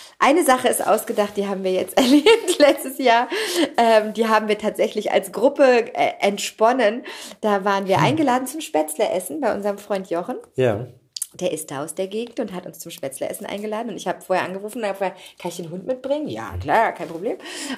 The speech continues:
Speaker 1: Und Jochen hat so eine
Speaker 2: Hm.
Speaker 1: tolle große Küche und wir saßen da alle und wir kamen halt rein und dann haben wir uns alle ewig nicht gesehen und wir haben uns begrüßt und blah, blah, blah. Und es war ein riesen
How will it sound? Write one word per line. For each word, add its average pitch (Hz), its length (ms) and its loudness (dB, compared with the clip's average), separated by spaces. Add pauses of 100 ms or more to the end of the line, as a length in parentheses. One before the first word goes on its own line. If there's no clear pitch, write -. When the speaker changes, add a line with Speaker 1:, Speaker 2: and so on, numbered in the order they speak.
Speaker 1:
Und 170 100 -8
Jochen 196 240 0
hat 170 120 4
so 156 40 2
eine 139 120 2
Speaker 2:
Hm. 127 60 -4
Speaker 1:
tolle 262 300 -4
große 175 320 -6
Küche 381 320 -4
und 226 100 -6
wir 202 120 -4
saßen 262 320 -4
da 233 160 -2
alle 214 260 0
und 185 160 -6 (280)
wir 185 100 4
kamen 220 280 0
halt 175 280 -2
rein 294 400 2 (100)
und 202 100 -4
dann 185 160 2
haben 185 140 0
wir 185 320 4 (400)
uns 190 120 0
alle 214 200 4
ewig 247 340 2
nicht 233 140 -4
gesehen 285 460 4
und 262 80 2
wir 240 120 4
haben 233 120 2
uns 220 140 -6
begrüßt 285 520 2
und 254 140 0
blah, 311 220 8
blah, 277 100 4
blah. 294 220 8
Und 254 60 2
es 233 120 -4
war 220 80 4
ein 220 100 2
riesen 254 460 2